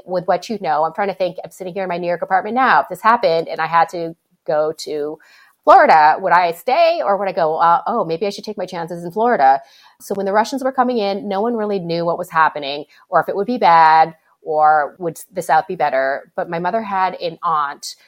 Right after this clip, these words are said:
who was a single mother, which in Korea ha-, is a huge stigma. So she had nothing to lose. She's sti-, single mom, two children. So my mother's mother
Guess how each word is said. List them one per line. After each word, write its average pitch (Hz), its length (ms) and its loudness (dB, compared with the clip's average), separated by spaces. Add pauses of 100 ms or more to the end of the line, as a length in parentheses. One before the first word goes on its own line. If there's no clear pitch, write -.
(280)
who 175 280 -4
was 175 260 -4
a 175 80 -6
single 247 480 -2
mother, 160 440 2
which 165 280 -8
in 180 140 -12
Korea 196 280 -2
ha-, 180 240 0
is 180 140 -14
a - 20 -12
huge 233 420 -8
stigma. 151 540 -8
So 175 80 -18
she 320 300 -8
had 254 180 0
nothing 160 320 0
to 131 80 -6
lose. - 260 -12
She's - 200 -18
sti-, 269 260 -6
single 254 260 -2
mom, 202 380 2 (320)
two 311 200 -2
children. 135 520 -2 (280)
So 165 580 -2
my 170 200 -4
mother's 226 400 0
mother 143 640 -2